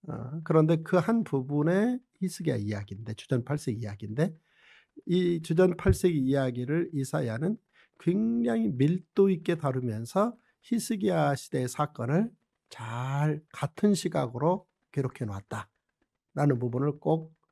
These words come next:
묶어서 이해하실 수 있도록 하시기 바라며 더 나아가서 그 시대 히스기야가 하나님 앞에 어떤 쓰임받는 인생을 살았는가 했을 때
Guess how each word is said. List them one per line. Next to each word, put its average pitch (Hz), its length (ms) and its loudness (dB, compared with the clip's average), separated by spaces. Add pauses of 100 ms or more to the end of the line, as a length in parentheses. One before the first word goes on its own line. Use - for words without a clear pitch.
(140)
묶어서 135 720 0
이해하실 117 560 -4
수 - 160 -12
있도록 123 440 -2
하시기 123 240 -6
바라며 113 680 2 (360)
더 127 140 4
나아가서 117 760 2 (360)
그 165 120 4
시대 135 440 2 (200)
히스기야가 147 840 2
하나님 160 320 2
앞에 147 500 0 (380)
어떤 160 460 6
쓰임받는 175 580 4
인생을 120 420 0
살았는가 110 520 -4
했을 110 300 -8
때 185 280 -2